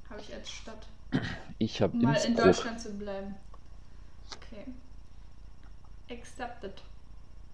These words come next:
Speaker 2: Indien.
Speaker 1: Dann hab ich Irland. Jetzt bist du aber ganz woanders.
Speaker 2: Ja.
Speaker 1: Ei, ei, ei. Jetzt hast du mal gedacht, jetzt haust du mal raus, ne?
Speaker 2: Richtig, Indien.
Speaker 1: Mhm.
Speaker 2: Großes Land mit vielen Menschen.
Speaker 1: Ja.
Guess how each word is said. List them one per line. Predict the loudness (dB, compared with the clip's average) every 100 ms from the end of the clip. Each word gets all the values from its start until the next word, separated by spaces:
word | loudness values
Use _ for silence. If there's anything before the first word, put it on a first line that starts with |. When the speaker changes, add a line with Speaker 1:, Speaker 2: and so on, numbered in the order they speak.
| -10 -12 -12 -12 -8 0
Speaker 2:
Indien. | 4 8 10 8 6
Speaker 1:
Dann | -2
hab |
ich | -6 -8 -8 -10 -10 -8
Irland. | 0 2 2 -4 -6 -8 -10 -12 -8
Jetzt | -8 -8 -8
bist | -4 0
du | 2
aber | 4
ganz | 2 0 -4
woanders. | -6 -4 -6 -6 -10 -10 -2
Speaker 2:
Ja. | 6 6 6
Speaker 1:
Ei, | 0 -8 -8
ei, | -8 -8 -10 -10 -10
ei. | -10
Jetzt | -6
hast | -6 -2
du | 0
mal | 0
gedacht, | 0 0 -2
jetzt | -4 -6 -4
haust | -4 -4
du |
mal | -6 -4
raus, | -4 -4 -6
ne? | -6 0
Speaker 2:
Richtig, | 0 4 4 2 -10 -2
Indien. | 2 4 4 2 -4 -10 -10 -10 -10 -10 -10 -8 -8
Speaker 1:
Mhm. | -6 -4 -4 -4 -6
Speaker 2:
Großes | 6 8 8 8
Land | 10 10 10
mit | 6
vielen | 8 10 10
Menschen. | 8 6 -2 -4 -8 -10 -10 -10 -10 -10 -10
Speaker 1:
Ja. | -8 -8